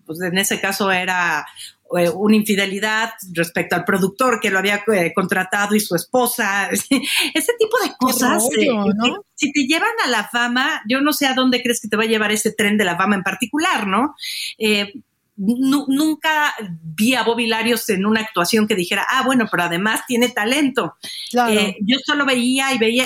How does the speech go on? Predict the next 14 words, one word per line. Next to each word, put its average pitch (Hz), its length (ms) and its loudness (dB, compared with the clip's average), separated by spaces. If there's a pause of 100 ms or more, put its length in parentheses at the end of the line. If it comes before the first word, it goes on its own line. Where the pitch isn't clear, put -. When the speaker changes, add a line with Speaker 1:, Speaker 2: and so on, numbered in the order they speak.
Speaker 1:
y 262 80 -2
yo 330 160 2
creo 415 180 0
que 294 60 -14
cada 320 280 0
quien 302 280 0
va 302 60 2
generando, 262 1040 2
tal 285 120 0
vez 480 120 0
sí 370 100 2
lo 285 140 0
tiene, 254 500 2
¿eh? 339 60 -2